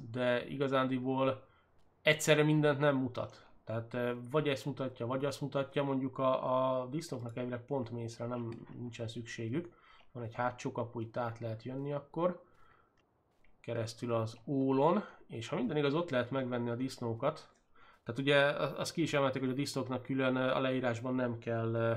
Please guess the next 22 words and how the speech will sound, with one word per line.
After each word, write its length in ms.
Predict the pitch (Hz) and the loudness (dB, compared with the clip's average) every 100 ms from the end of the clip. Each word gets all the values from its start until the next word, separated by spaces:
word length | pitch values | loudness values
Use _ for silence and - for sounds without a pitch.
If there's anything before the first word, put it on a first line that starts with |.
| 113 | -2
mész, 320 | 123 127 120 | -8 -8 -6
tehát 360 | 123 117 117 - _ _ - | -4 -4 -6 -20 _ _ -10
nekik 260 | 113 - | -10 -6
a 40 | 120 | -6
sima 360 | - 123 110 | -2 0 0
alap 340 | 120 113 - - _ _ - - | 2 2 0 -8 _ _ -16 -2
kaja 280 | 123 113 | 2 2
az, 140 | 110 113 | 0 0
ami, 260 | 113 113 - - - _ _ _ _ _ _ _ _ _ _ _ _ _ _ _ _ _ _ _ - - - _ | 0 -2 -6 -20 -20 _ _ _ _ _ _ _ _ _ _ _ _ _ _ _ _ _ _ _ -20 -20 -20 _
és 80 | - | -14
itt 140 | 117 | -10
is 140 | 113 - | -10 -4
van, 160 | 120 | -2
meg 140 | 117 113 | -2 -4
tudjuk 280 | 117 110 107 | -8 -8 -6
venni 200 | 113 110 | -4 -4
a 40 | |
disznókat. 680 | 113 113 117 113 147 175 - - - - | -4 -6 -6 -2 -2 -2 -6 -20 -16 -2
Ö, 240 | 220 254 | 0 2
itt 160 | 254 202 | -2 -4
is 140 | - | -2
különböző 800 | 208 190 175 165 165 165 165 | 2 4 4 2 2 0 -4